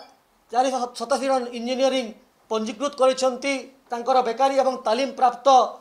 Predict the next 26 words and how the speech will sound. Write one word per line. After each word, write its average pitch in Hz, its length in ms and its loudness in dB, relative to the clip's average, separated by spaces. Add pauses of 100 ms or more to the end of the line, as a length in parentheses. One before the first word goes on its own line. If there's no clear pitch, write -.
(220)
ଯେଉଁମାନେ 247 340 0
ଅଛନ୍ତି, 262 320 -2
ସେମାନେ 240 280 -4 (100)
ପ୍ରାୟ 240 240 2
ପ୍ରାୟ 247 160 0 (400)
ଲକ୍ଷେ 226 360 2 (720)
ଚବିଶ 226 300 -4
ହଜାର 247 340 4 (260)
ଛଅଶହ 233 280 -4
ଏକଷଠି 233 300 -10
ଜଣ 240 140 -2 (440)
ଏପର୍ଯ୍ୟନ୍ତ 226 460 -6 (160)
କାମ 202 120 -2 (120)
ପାଇ 220 160 0
ନ 220 160 -6
ପାଇ 240 180 0 (360)
ଏପଟ, 220 160 -6 (180)
ଏପଟ 214 240 -14
ବୁଲୁଛନ୍ତି। 196 520 -10 (1300)
ଆଉ 233 160 6
ଗୋଟେ 262 220 0
ତଥ୍ୟ 254 320 -2
ସାମ୍ନାକୁ 247 480 -2
ଆଣିବା, 269 280 2
ଯେଉଁଟାକି 254 300 -2
ଅତ୍ୟନ୍ତ 262 440 0